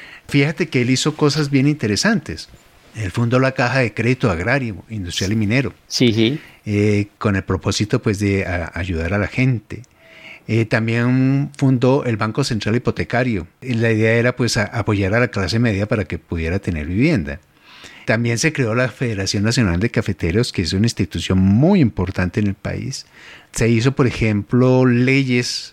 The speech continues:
Speaker 1: eh, en protección a la infancia, el descanso dominical, las vacaciones remuneradas.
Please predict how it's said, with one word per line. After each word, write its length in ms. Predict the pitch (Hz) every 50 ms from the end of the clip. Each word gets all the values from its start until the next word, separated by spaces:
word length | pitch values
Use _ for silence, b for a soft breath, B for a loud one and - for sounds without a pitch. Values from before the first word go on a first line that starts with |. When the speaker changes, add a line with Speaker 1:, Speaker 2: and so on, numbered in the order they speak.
| 139
Speaker 1:
eh, 320 | 120 104 98 95 92 92 95
en 120 | 95 90
protección 500 | - 104 98 - - 90 - - 101 98
a 60 | 110 110
la 60 | 98
infancia, 560 | 85 78 - - 117 120 131 131 117 - 110
el 60 | 95
descanso 500 | 87 90 82 - - 98 101 92 - 131
dominical, 720 | 127 120 104 95 95 90 87 80 - - - 135 139 143 120 B B B B B B B B B B B B B
las 220 | 127 131 131 123
vacaciones 640 | 120 123 113 - 117 107 - - 113 107 120 131 135
remuneradas. 960 | 139 131 117 110 104 98 92 95 104 117 143 170 160 131 87 76 - - -